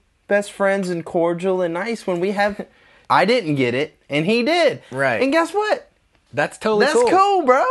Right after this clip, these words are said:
Speaker 2: It,
Speaker 1: You do you.
Speaker 2: exactly.
Speaker 1: Like, as long as it doesn't, as long as you're not forcing the shit on me, like, that's,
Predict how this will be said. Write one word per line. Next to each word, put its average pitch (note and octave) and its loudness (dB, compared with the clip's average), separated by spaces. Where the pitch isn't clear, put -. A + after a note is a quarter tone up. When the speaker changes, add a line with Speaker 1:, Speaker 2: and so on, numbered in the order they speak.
Speaker 2:
It, - -4
Speaker 1:
You E4 0
do F#4 2
you. F4+ 2
Speaker 2:
exactly. D#3+ 0
Speaker 1:
Like, F#2+ -16
as E3+ -2
long C4 0
as C#4 -2
it B3+ -2
doesn't, A3+ 0
as D#3 -2
long A#3 0
as G3+ -4
you're G#3+ -4
not G3 -4
forcing G#3+ -2
the D#3+ -6
shit E3+ -4
on C#3+ 0
me, C#3 -2
like, A2 -4
that's, - -8